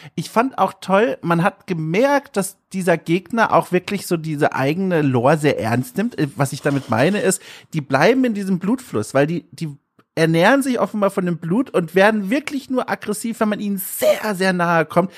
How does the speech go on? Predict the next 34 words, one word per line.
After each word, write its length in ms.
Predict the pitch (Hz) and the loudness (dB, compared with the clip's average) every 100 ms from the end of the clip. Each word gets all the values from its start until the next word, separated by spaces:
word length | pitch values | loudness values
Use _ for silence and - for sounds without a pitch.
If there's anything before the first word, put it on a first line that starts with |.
| - - | -10 0
Ganz 220 | 214 220 | 0 0
im 60 | |
Gegensatz 400 | 202 214 202 180 | -2 -4 -4 -4
zu 80 | 180 | -4
vielen 280 | - 220 220 | -4 -2 0
der 100 | 180 | 0
anderen 240 | 165 202 190 | 0 -2 0
Gegner, 240 | 185 190 | -2 -2
die 120 | 165 | 0
ja 120 | 165 151 | 2 2
schon 160 | 170 | 0
auf 140 | 147 147 | -2 0
Sichtlinie 500 | 180 - 160 143 - | -2 -4 -4 -2 0
operieren. 420 | - 123 147 165 | -2 -2 0 2
Aber 140 | 143 | 2
hier 220 | 143 202 | 2 0
musst 200 | 220 208 | 0 -2
du 60 | 196 | -2
schon 180 | - 240 | 0 0
ein 20 | |
bisschen 240 | 226 - 170 | 0 -2 0
nerven, 380 | 170 226 - | 4 2 2
damit 260 | 220 202 190 | -4 -4 -6
sie, 140 | 202 | -6
äh, 180 | - - | -6 -6
tätig 420 | 156 233 233 214 139 | -8 -6 -4 -6 -2
werden. 280 | 120 147 196 - - - | 0 0 -4 -12 -20 -2
Und 260 | 180 165 175 | 0 2 4
dann 260 | 180 285 | 4 4
noch 160 | 285 214 | 2 0
der 180 | - 180 | 2 2
nächste 380 | 170 226 - 170 | 2 0 -4 -6
Schock 380 | - 233 240 | -2 -2 -2
tatsächlich, 560 | - 196 208 196 202 | -6 -4 -2 -2 -2